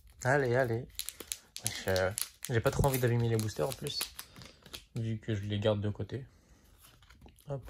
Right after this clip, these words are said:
le petit code, il dégage. Du coup, c'est un, deux, trois, quatre. Allez, let's go, baby. J'essaye de pas spoil. Énergie, euh, machin bidule. Super bonbon. Po-, Flagados.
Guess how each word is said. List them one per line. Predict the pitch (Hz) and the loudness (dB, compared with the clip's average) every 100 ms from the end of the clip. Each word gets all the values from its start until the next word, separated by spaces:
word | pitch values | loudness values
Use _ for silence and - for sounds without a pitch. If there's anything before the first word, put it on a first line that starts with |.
| - | -10
le | 120 | -10
petit | - 110 | -10 -12
code, | - 127 | -10 -8
il | 117 | -6
dégage. | 110 110 131 131 - _ _ - - - - | -4 -2 -4 -8 -18 _ _ -20 -20 -18 -6
Du | 127 | -4
coup, | 147 | -2
c'est | - 143 - | 2 2 2
un, | 135 127 | 0 2
deux, | 131 | 0
trois, | 131 - 117 | -2 -4 -4
quatre. | - - - - - - - - - - - _ _ _ _ - - - - - | -6 -12 -16 -16 -20 -20 -20 -20 -20 -20 -20 _ _ _ _ -20 -20 -20 -12 4
Allez, | 131 110 - - - - - - | 4 4 -2 -18 -20 -18 -20 2
let's | 151 147 - 165 | 2 4 0 0
go, | 87 | 2
baby. | 85 69 67 - - - | 4 2 -4 -8 -12 -6
J'essaye | 143 113 123 | -2 4 4
de | 107 | 6
pas | 120 | 4
spoil. | - 117 120 - - - - - - - | 4 2 2 -2 -16 -20 -14 -14 -12 2
Énergie, | 151 139 131 127 143 - _ _ 131 | 6 6 4 2 -2 -6 _ _ 4
euh, | 107 104 104 - | 6 6 4 0
machin | 117 120 - | 2 2 2
bidule. | 110 113 - - - - - | 0 -2 -6 -12 -20 -20 -8
Super | - 160 151 135 | -2 4 6 6
bonbon. | 127 107 98 - - _ - - - - _ _ - | 4 4 2 -2 -16 _ -14 -12 -12 -18 _ _ -4
Po-, | 190 - | -4 -4
Flagados. | - 151 147 139 131 156 - - | -2 6 8 8 4 2 2 0